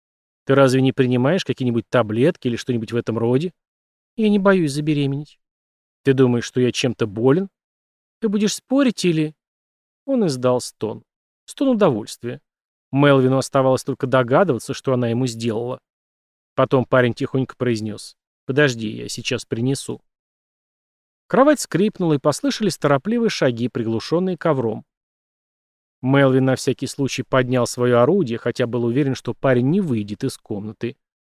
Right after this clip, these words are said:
"Ненавижу эти вещи". "Понимаю, это все равно, что надеть перчатку". Ее голос звучал весело. "Да, я помогу тебе".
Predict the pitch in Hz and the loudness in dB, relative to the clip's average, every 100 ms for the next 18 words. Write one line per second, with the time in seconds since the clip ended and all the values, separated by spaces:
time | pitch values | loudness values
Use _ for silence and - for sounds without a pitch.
0 | _ _ _ _ _ - 135 135 131 107 | _ _ _ _ _ -6 0 2 2 0
1 | 104 110 - 117 107 107 - 127 - _ | -4 -6 -6 -6 -4 -4 -6 -8 -16 _
2 | _ _ _ - 208 220 214 175 123 120 | _ _ _ -6 0 2 2 0 -2 -6
3 | 135 151 190 214 240 160 143 135 - 156 | -10 -6 -2 0 -2 -2 -2 -2 -4 -6
4 | 135 - 113 - 139 - _ _ _ _ | -6 -6 -8 -8 -14 -14 _ _ _ _
5 | _ - 135 135 123 117 170 185 127 120 | _ -6 0 2 2 2 2 2 0 -2
6 | 127 - 127 127 104 - 117 120 _ _ | -4 -2 0 -2 -6 -8 -12 -12 _ _
7 | _ _ 269 254 139 - 127 123 110 - | _ _ 0 4 2 2 0 0 -2 -8
8 | 110 120 | -10 -12